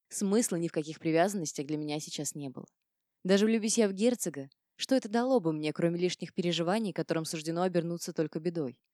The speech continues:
Да и ко всему прочему, находясь наедине с Дунфортом и заводя с ним подобные беседы, я только будила собственную совесть.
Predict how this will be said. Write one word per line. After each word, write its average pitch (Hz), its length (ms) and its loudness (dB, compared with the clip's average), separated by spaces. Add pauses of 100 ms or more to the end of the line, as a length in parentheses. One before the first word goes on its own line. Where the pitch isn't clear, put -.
(240)
Да 165 120 2
и 175 60 6
ко 196 100 -2
всему 208 280 -2
прочему, 208 460 2
находясь 165 440 0
наедине 165 380 -4
с 165 60 -4
Дунфортом 170 580 -4 (260)
и 165 80 -2
заводя 170 320 4
с - 100 -4
ним 170 100 -4
подобные 170 420 0
беседы, 190 500 -2
я 170 100 2
только 175 260 -2
будила 170 380 -2
собственную 202 560 -8
совесть. 170 520 -6